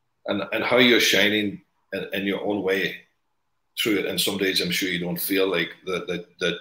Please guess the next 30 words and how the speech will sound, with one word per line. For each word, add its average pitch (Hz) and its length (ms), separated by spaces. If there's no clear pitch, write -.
that 85 200
you 85 80
shine, 90 520
and 95 140
then 92 280
how 98 60
you've 98 300
learned 90 340
to - 120
take - 200
care 87 180
of 87 60
yourself 87 520
and, 80 320
and 92 140
still 92 460
on - 160
days 87 320
when 85 200
you 95 100
don't 90 280
get 87 140
it 85 140
right 69 200
and 80 220
when 82 140
you 80 120
do 87 180
feel 85 300
bombarded. 69 580